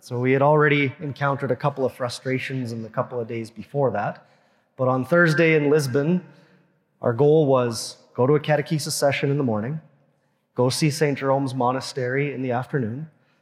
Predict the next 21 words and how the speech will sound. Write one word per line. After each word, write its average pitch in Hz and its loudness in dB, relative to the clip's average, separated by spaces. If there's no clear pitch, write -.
and 131 0
follow 131 2
that 131 0
up 117 -4
with 123 -10
going 123 -4
to 123 -8
visit 120 -6
the 135 -4
relics 123 0
of 110 -14
Blessed 117 -4
Pier 123 -6
Giorgio 123 -4
Frassati 123 -4
and 117 -6
Saint 120 -16
John 117 -10
Paul 117 -2
the 107 -10
Second. - -14